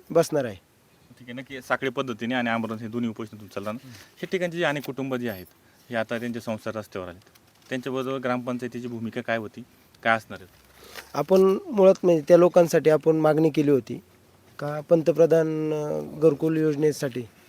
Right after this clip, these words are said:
Speaker 1: आपण, अ, ग्रामपंचायतनी, अ, मागणी केली होती, पण, अ, त्यांची मागणी, ती मागणी मान्य नाही केली. पण सोलरसाठी त्यांनी, अ, एक महिन्यात सगळे प्रोजेक्ट उभे केले.
Speaker 2: म्हणजे त्यांचं धोरणच होतं ते,
Speaker 1: हा, नाही, हे
Speaker 2: सरकारचं.
Speaker 1: सरकारी असं वाटतंय धोरण म्हणजे हे
Speaker 2: जाणीवपूर्वक.
Speaker 1: जाणीवपूर्वक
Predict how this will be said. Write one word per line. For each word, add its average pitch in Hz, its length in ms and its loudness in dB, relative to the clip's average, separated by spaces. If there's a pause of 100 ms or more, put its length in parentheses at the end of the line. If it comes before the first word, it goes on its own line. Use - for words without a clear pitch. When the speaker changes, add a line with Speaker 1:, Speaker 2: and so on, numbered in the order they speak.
(260)
Speaker 1:
आपण, 165 380 2
अ, 170 260 2
ग्रामपंचायतनी, 165 960 0 (460)
अ, 170 260 4
मागणी 190 320 8
केली 185 180 4
होती, 139 180 2
पण, 185 360 4
अ, 190 140 4 (160)
त्यांची 196 280 6
मागणी, 202 580 8 (420)
ती 202 80 4
मागणी 202 320 12
मान्य 208 280 12
नाही 196 200 12
केली. 127 240 -2 (340)
पण 190 100 4
सोलरसाठी 190 600 8
त्यांनी, 196 360 8 (380)
अ, 202 60 8 (400)
एक 196 120 4 (100)
महिन्यात 208 380 10
सगळे 202 260 6
प्रोजेक्ट 196 440 6
उभे 196 200 8
केले. 135 220 -2 (800)
Speaker 2:
म्हणजे 120 140 -18
त्यांचं 170 220 -10
धोरणच 156 340 -12
होतं 131 140 -12
ते, 110 480 0
Speaker 1:
हा, 226 60 12
नाही, 214 180 10
हे 175 160 6
Speaker 2:
सरकारचं. 185 260 6
Speaker 1:
सरकारी 190 140 4
असं 185 240 6
वाटतंय 190 300 6
धोरण 180 280 6
म्हणजे 175 340 4
हे 175 100 0
Speaker 2:
जाणीवपूर्वक. 175 420 -2
Speaker 1:
जाणीवपूर्वक 185 680 6